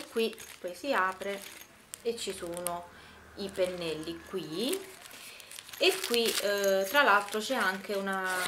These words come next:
una zip per poter mettere, vedete, dentro, e vi dico la verità,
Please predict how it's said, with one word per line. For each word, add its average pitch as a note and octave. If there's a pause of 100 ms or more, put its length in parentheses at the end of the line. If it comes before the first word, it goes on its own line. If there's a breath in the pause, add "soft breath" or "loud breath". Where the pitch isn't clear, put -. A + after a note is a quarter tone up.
una A#3
zip G3 (340)
per G#3
poter G3
mettere, F3+
vedete, F3 (140)
dentro, E3+ (560 loud breath)
e -
vi A#3
dico B3+
la F3
verità, A#3+